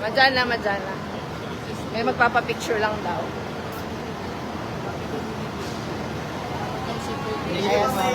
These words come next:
Bye. Ayan. Um, hindi ako masyadong mag-, mag-, magtatagal kasi nagtatrabaho tayo. Pero, um, I hope everyone is safe. Yung mga hindi po taga-dagat,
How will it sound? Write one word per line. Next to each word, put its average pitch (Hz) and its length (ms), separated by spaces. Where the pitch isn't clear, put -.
Bye. 214 320
Ayan. 180 280
Um, 220 600
hindi 254 240
ako 254 240
masyadong 233 480
mag-, 220 320
mag-, 202 320
magtatagal 202 1200
kasi 190 320
nagtatrabaho 190 800
tayo. 180 480
Pero, 185 320
um, 202 260
I 208 220
hope 233 180
everyone 220 560
is 214 80
safe. 226 480
Yung 226 160
mga 226 220
hindi 240 260
po 247 80
taga-dagat, 226 640